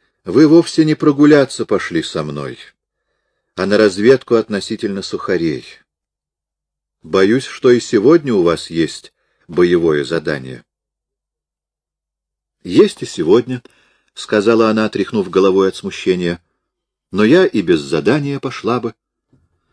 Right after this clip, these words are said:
Относительно этого задания. Вы все хотите узнать о том, как комиссия отнеслась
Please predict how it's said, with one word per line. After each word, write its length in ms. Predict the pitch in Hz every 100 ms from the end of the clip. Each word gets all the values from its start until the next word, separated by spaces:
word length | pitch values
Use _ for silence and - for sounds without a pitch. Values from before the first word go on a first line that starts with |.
| _ _ _ _ _ _
Относительно 680 | 113 143 143 - 226 214 208
этого 260 | 202 196
задания. 680 | 180 180 160 107 82 69 53 _ _ _ _ _ _ _ _ _ _ _ _ _ _ _ _ _ -
Вы 260 | 87 226
все 360 | - - 175 196
хотите 480 | 170 139 190 - 147
узнать 400 | 117 110 170 135
о 80 |
том, 300 | 113 165 196
как 300 | 170 156 180 - -
комиссия 720 | 113 107 190 - - 160 147
отнеслась 800 | - 117 - 123 165 - -